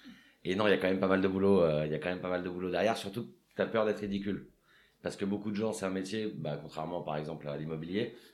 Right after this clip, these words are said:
quoique on peut y retrouver quelques points communs, mais où, euh, il y a beaucoup de gens qui s'y connaissent très bien,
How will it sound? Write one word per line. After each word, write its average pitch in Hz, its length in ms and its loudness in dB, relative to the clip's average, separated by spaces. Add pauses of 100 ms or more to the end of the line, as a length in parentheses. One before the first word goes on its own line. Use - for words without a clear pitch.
(180)
quoique 135 260 0
on 120 120 2
peut 117 120 -2
y - 20 2
retrouver 113 300 -2
quelques 95 420 -2
points 95 140 -4
communs, 101 300 0 (440)
mais 104 240 2
où, 107 160 2
euh, 101 60 4
il - 20 4
y 98 40 6
a 98 40 6
beaucoup 117 220 0
de 113 40 -2
gens 131 120 2
qui - 100 -6
s'y - 120 -12
connaissent 98 240 0
très 107 140 -2
bien, 208 240 -2